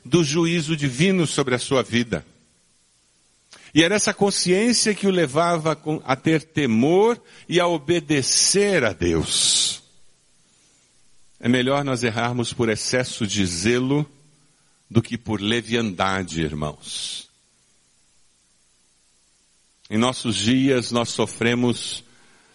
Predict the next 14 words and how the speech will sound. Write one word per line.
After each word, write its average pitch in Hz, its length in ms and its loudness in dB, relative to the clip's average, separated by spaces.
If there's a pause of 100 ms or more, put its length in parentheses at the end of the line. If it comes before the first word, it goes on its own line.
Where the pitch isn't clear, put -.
(140)
do 127 140 8
mal 123 280 2
da 127 140 0
leviandade 104 1160 0 (600)
e 131 120 2
não 120 220 -2
do 101 100 -2
excesso - 480 -4
de 90 160 -4
zelo. 78 420 -2 (3000)
Falta-nos 98 580 -2
temor 98 360 0
a 95 80 0
Deus - 680 -2